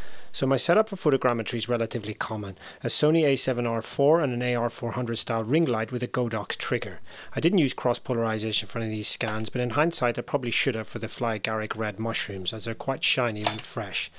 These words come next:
I have a Bluetooth turntable that rotates the mushroom, and despite having backdrop holders preferred to drape black material over an old computer chair to keep the laziness real like my previous videos.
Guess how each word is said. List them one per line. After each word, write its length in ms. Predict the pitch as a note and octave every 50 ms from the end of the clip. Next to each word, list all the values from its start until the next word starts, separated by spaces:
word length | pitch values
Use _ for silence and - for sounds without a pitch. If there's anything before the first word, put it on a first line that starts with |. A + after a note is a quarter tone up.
| - - - - - -
I 40 | -
have 120 | - A2+ A#2
a 60 | A2+
Bluetooth 500 | - C#3 D3 D#3+ E3 - F#3 F#3+ F#3 -
turntable 480 | - D#3 C3 B2 A#2 - A#2+ A2 -
that 160 | A2+ A#2+ A#2+ -
rotates 420 | B2 A2+ - - C#3 C#3 - -
the 80 | - B2+
mushroom, 520 | A#2 A2 G#2+ - - - G#2+ G#2+ A#2 - - - - - - -
and 80 | - A#2
despite 300 | A2+ - - - F3 E3
having 280 | C#3+ D3 B2 B2+ B2 A#2
backdrop 440 | A#2+ A#2+ A2 - - A#2+ A2+ -
holders 440 | - - A#2 A2+ A2+ A2+ A2+ A2 A2
preferred 420 | - - - A#2 - - A#2+ A#2 -
to 40 | A2+
drape 300 | G#2 - A#2+ A2+ - -
black 260 | - C3+ C#3 - -
material 400 | A#2 - - A#2 A2 A2 A2 A2
over 180 | A2 G#2+ G2+ G#2+
an 100 | A2 A2
old 200 | A2 A2 G#2 -
computer 340 | - G#2 - - F#3 E3
chair 380 | C3 - - B2 G#2+ G#2 G#2 G#2 - - - - - -
to 80 | - D3
keep 240 | - C#3+ C3+ -
the 120 | - C3 B2
laziness 560 | A#2 A#2+ A#2+ A2+ A2 A#2+ A2+ A2 G#2 - -
real 220 | A#2 A2 G#2+ G#2
like 260 | G2+ G#2 G#2 G#2 - -
my 80 | G#2+
previous 460 | G2+ - - A2 G2+ G2 G2+ G2 G2
videos. 540 | - - B2+ A2+ G#2+ F#2 F2+ F2 E2 - -